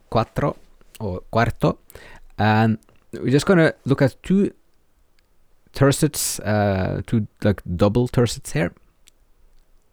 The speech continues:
and then have some thoughts on that. So one th-, the first thing here is how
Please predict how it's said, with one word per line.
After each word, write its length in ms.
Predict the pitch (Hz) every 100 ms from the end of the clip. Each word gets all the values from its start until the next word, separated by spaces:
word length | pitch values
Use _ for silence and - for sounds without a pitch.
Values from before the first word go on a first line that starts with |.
| -
and 320 | 92 95 92
then 120 | 95
have 180 | 92 92
some 140 | 92
thoughts 340 | 85 - 87 -
on 100 | 80
that. 260 | 78 76
So 440 | - - 113 113 - - - - - - _ _ - -
one 480 | 107 131 190 202 190
th-, 220 | - - -
the 120 | 131
first 220 | - 202
thing 140 | 170 147
here 140 | 131
is 140 | 113
how 560 | - - 175 185 185 -